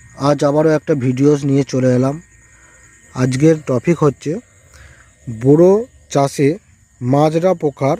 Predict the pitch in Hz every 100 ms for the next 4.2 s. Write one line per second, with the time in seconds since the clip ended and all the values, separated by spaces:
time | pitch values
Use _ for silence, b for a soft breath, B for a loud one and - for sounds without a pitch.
0 | - _ - - 131 147 - 123 107 98
1 | 101 - _ - - - _ _ - -
2 | b b b b b - - - - -
3 | - - - - 123 110 143 175 190 165
4 | 147 131